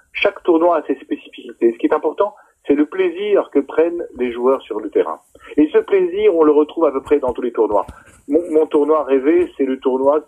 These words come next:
que je vais jouer, euh, le quinze mai, ou peut-être aussi à Barneville-Carteret, sur la plage. Allez, on va dire quand même, si j'avais un, une, si j'avais un tournoi préféré, ça serait sans doute celui que j'ai joué il y a deux ans et que je vais jouer en août,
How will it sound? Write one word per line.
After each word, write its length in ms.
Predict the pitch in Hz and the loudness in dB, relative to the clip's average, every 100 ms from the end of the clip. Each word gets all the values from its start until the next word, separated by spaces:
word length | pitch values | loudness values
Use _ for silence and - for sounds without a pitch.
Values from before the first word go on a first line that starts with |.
| - | -6
que 120 | 127 | -6
je 80 | 117 | -2
vais 160 | 117 117 | -2 -2
jouer, 500 | 123 131 143 139 123 | 2 4 4 4 4
euh, 100 | 110 | 4
le 140 | 113 | 2
quinze 300 | - 117 107 | -2 -2 -2
mai, 280 | 120 143 175 180 _ _ _ _ - | 0 2 2 -2 _ _ _ _ -2
ou 100 | 139 | 0
peut-être 400 | 131 131 139 - | 0 0 0 0
aussi 480 | 131 - - 147 139 | -6 -4 0 4 4
à 60 | 113 | 2
Barneville-Carteret, 840 | 104 113 117 131 120 - 143 208 | -2 0 0 0 -4 0 0 0
sur 180 | - 110 | -2 0
la 120 | 117 | 0
plage. 520 | - 165 190 196 - _ _ _ - | 0 0 0 -2 -8 _ _ _ -4
Allez, 260 | 135 123 117 | 0 2 4
on 100 | 120 | 4
va 140 | 135 | 2
dire 220 | 135 147 - | 2 0 0
quand 140 | 123 | -2
même, 260 | 123 135 127 | 0 -2 -4
si 80 | 123 | -2
j'avais 260 | 120 127 127 | 2 4 4
un, 160 | 120 - _ - | 0 -4 _ -8
une, 220 | 131 135 165 147 | -6 -4 -2 0
si 80 | 170 | 2
j'avais 140 | 180 | 2
un 120 | 160 | 2
tournoi 500 | 151 143 160 160 - _ _ _ | 0 2 2 0 -4 _ _ _
préféré, 500 | - 160 - 151 175 170 | -4 0 2 2 2 0
ça 60 | 143 | -2
serait 220 | 139 139 139 | 2 0 0
sans 100 | 147 | -2
doute 200 | 143 151 | -2 -2
celui 240 | 131 135 139 | -2 -2 -4
que 100 | 123 | -2
j'ai 160 | 123 | -4
joué 260 | 117 127 135 | -2 2 2
il 60 | 120 | 2
y 40 | |
a 40 | |
deux 200 | 117 117 | 0 0
ans 100 | 135 | 0
et 60 | 120 | 0
que 60 | 107 | -2
je 40 | |
vais 160 | 113 110 | -4 0
jouer 160 | 120 | 2
en 160 | 107 113 | 2 0
août, 180 | 151 | -4